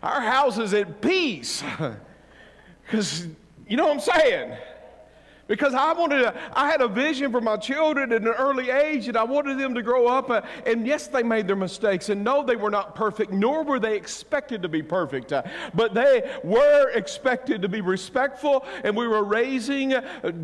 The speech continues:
children that would be well, be a, a, a, a good citizen in the world, uh,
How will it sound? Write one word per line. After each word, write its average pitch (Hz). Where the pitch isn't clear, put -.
children 269
that 226
would 185
be 202
well, 208
be 220
a, -
a, 196
a, 165
a 170
good 151
citizen 277
in 247
the 220
world, 254
uh, 233